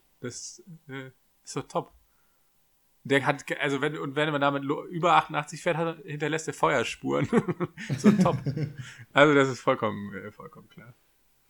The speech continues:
Speaker 1: Außerdem würde ich einfach gerne mal mit, äh, Doc Brown Auto fahren.
Speaker 2: Ja. Ja, das ist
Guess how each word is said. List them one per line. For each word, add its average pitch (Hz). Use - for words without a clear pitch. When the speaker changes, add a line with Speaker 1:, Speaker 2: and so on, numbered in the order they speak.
Speaker 1:
Außerdem 135
würde 156
ich 151
einfach 143
gerne 143
mal 139
mit, 131
äh, 117
Doc -
Brown 110
Auto 107
fahren. 117
Speaker 2:
Ja. 101
Ja, 110
das 104
ist -